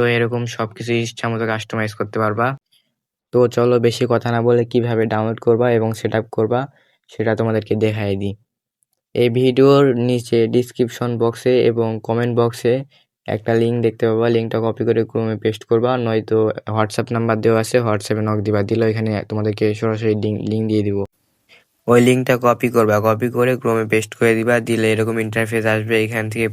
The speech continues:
প্রক্সি সার্ভার, আইএক্স ওয়ান প্রক্সি সার্ভার লেখা আছে, এখানে চাপ দিয়ে এটা ডাউনলোড করে নিবা। এটা ডাউনলোড করা হলে তোমাদের একটা অ্যাপ লাগবে, জেট আর্চিভার। এটা প্লে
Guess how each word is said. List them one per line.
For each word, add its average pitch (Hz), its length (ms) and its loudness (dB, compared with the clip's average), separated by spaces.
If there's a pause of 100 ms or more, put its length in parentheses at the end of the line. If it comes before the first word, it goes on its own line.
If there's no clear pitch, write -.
প্রক্সি 107 380 -2
সার্ভার, 110 440 0 (600)
আইএক্স 113 420 0 (120)
ওয়ান 113 320 0
প্রক্সি 110 320 -2
সার্ভার 107 300 -2
লেখা 104 240 0
আছে, 101 220 -6 (160)
এখানে 110 300 -2
চাপ 110 280 0
দিয়ে 127 240 0 (680)
এটা 110 240 0
ডাউনলোড 107 420 0
করে 98 240 -2
নিবা। 95 280 -4 (500)
এটা 120 140 2
ডাউনলোড 117 360 2
করা 120 220 2
হলে 120 260 -2
তোমাদের 117 300 0
একটা 110 200 -2
অ্যাপ 110 300 0
লাগবে, 110 360 0 (220)
জেট 113 220 -2
আর্চিভার। 107 640 -2
এটা 104 240 -4
প্লে 110 180 0